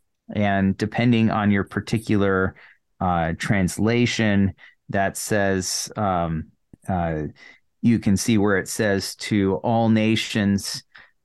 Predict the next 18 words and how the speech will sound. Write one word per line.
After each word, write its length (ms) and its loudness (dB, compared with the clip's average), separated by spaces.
uh, 200 0
or 140 0
a 80 2
witness 480 0
to 100 -2
all 200 2
nations, 440 -2
but 120 -2
the 100 0
idea 280 2
that, 280 0
that 220 -2
there's 180 0
some 160 2
kind 240 2
of 200 -4
public 560 0
proclamation 1080 0